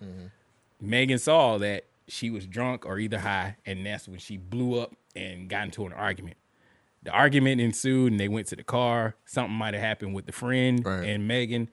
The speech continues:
Speaker 2: The driver, uh, not driver, the bodyguard was there of Tory Lanez, and Tory was in the car.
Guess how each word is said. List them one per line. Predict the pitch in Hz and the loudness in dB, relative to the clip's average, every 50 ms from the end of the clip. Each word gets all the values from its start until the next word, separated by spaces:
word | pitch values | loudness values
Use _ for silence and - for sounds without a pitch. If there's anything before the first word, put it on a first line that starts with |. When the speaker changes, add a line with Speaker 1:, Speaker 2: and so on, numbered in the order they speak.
| _ _ _ _ _ _ _ _ _ - | _ _ _ _ _ _ _ _ _ -10
Speaker 2:
The | - 92 92 95 95 92 92 | -8 -8 -6 -6 -6 -8 -8
driver, | 92 101 117 123 135 139 139 139 127 135 131 - 98 | -8 -4 0 0 0 2 2 2 2 2 0 -2 -6
uh, | 98 98 92 | -8 -8 -6
not | 107 92 - - | -8 -8 -10 -10
driver, | 85 87 90 85 87 95 90 | -12 -10 -10 -10 -10 -10 -12
the | 90 95 | -12 -10
bodyguard | 90 98 113 120 123 117 120 120 120 120 107 | -4 0 2 2 2 2 2 2 2 2 0
was | 107 104 | -2 -4
there | 107 107 107 107 | -2 -2 -2 -2
of | 104 98 - | -2 -4 -2
Tory | - 120 113 107 104 | -2 0 0 0 -2
Lanez, | 98 101 101 101 104 104 98 - - - _ | -2 -2 -4 -4 -4 -6 -8 -10 -14 -16 _
and | 98 98 101 101 95 98 - _ - - _ _ _ _ _ _ _ _ _ _ | -12 -10 -10 -10 -10 -12 -14 _ -20 -20 _ _ _ _ _ _ _ _ _ _
Tory | - 131 120 113 98 | -4 -4 -2 -2 -4
was | 90 92 87 | -6 -8 -10
in | 92 82 | -10 -12
the | 90 | -12
car. | - - 76 - | -12 -12 -12 -12